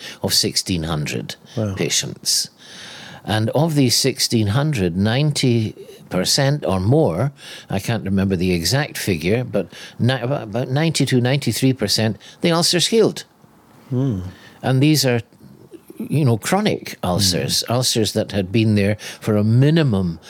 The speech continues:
Speaker 1: of one year and probably much, much more, with no sign of healing.
Speaker 2: And most of these people will just be dressed every day by a nurse and
Speaker 1: Standard
Speaker 2: struggle on their whole life.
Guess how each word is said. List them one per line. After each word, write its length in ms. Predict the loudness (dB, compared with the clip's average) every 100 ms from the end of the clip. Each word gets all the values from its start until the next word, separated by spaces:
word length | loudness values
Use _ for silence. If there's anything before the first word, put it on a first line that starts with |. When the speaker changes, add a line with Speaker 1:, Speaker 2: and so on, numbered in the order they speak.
| -20 -8
Speaker 1:
of 280 | -2 -2 0
one 340 | 0 2 2
year 440 | 2 2 2 0 -2 -8 -6
and 200 | -2 -2
probably 580 | -2 -2 -2 0 0 2
much, 340 | 0 -2 -2
much 320 | -2 -2 -4
more, 480 | -2 0 0 0 -2 -6 -20 -20 -2
with 240 | 0 0 2
no 340 | 4 4 2
sign 400 | 0 0 2 2
of 120 | 0
healing. 520 | 0 -2 -2 -6 -12 -18 _
Speaker 2:
And 160 | 0 2
most 240 | 0 -2
of 60 | -4
these 180 | -4
people 380 | -2 -4 -2 -2
will 140 | 0 0
just 200 | -2 -2
be 300 | -2 -2 -4
dressed 440 | -2 -2 -2 -4
every 280 | -4 -2 -2
day 340 | 0 0 -2
by 240 | -2 0 2
a 80 |
nurse 480 | 2 2 2 0 0
and 140 | 2 2
Speaker 1:
Standard 260 | 2 4
Speaker 2:
struggle 280 | 2 2 2
on 120 | 2
their 120 | 2
whole 140 | 0 2
life. 400 | 0 -2 -6